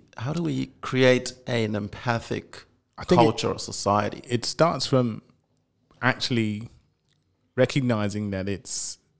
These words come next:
Speaker 2: important,
Speaker 1: Mm.
Speaker 2: that people need it,
Speaker 1: Yeah.
Speaker 2: and then fro-, in your own mind, start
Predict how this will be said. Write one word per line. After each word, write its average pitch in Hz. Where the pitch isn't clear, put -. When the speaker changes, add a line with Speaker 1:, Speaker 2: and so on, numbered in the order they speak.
Speaker 2:
important, 120
Speaker 1:
Mm. 127
Speaker 2:
that 101
people 113
need 120
it, 202
Speaker 1:
Yeah. 117
Speaker 2:
and 110
then 110
fro-, -
in 131
your 127
own 151
mind, 98
start -